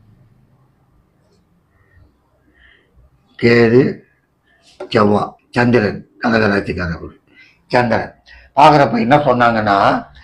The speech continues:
அந்த ஜாதகம் பார்த்தவங்க, "ஐயா,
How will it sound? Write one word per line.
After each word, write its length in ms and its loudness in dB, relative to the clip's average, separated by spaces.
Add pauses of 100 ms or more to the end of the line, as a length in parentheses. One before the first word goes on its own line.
(180)
அந்த 240 0
ஜாதகம் 480 4
பார்த்தவங்க, 540 -2 (720)
"ஐயா, 640 4